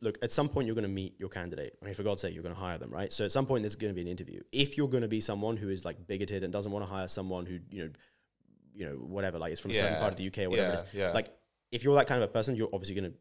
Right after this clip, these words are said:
Speaker 1: that's how you're gonna, you know, conclude the process. But the difference is, is that you might not know at the very first stage right now, what's the first point of contact? It's like you see someone's resume.
Speaker 2: Yeah.
Speaker 1: For us, the first point of contact is, you know,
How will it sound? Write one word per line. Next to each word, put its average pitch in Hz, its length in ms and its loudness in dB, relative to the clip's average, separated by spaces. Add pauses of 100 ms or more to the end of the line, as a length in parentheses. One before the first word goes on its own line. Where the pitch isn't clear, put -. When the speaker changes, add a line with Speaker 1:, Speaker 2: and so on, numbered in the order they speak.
(160)
Speaker 1:
that's 110 260 0 (100)
how 104 160 0
you're 101 160 6
gonna, 92 220 0 (240)
you 101 100 -4
know, - 60 -8
conclude 104 400 -2
the - 40 -6
process. 92 540 2 (540)
But 110 320 2
the 110 60 -8
difference 131 340 4
is, 90 240 -2
is 95 100 -4
that 98 220 0
you 120 240 -2
might 120 200 4
not 107 160 -2
know 92 420 0 (240)
at 107 60 -8
the 104 80 -4
very 120 160 6 (160)
first 110 180 6
stage 95 340 0
right 104 220 0
now, 95 320 0
what's 113 220 0
the 117 40 -4 (120)
first 104 180 0
point 92 140 -2
of 87 60 -10
contact? 92 300 -4
It's - 140 -6
like 95 140 -4
you 95 200 -8
see 98 200 -4
someone's 92 460 -4
resume. 87 320 -4 (160)
Speaker 2:
Yeah. 87 120 -2 (220)
Speaker 1:
For 120 100 8
us, 113 160 6
the 101 80 -6
first 104 220 0
point 104 120 -2
of 98 80 -10
contact 85 380 -4
is, 90 300 -2 (100)
you 98 100 -4
know, 82 100 0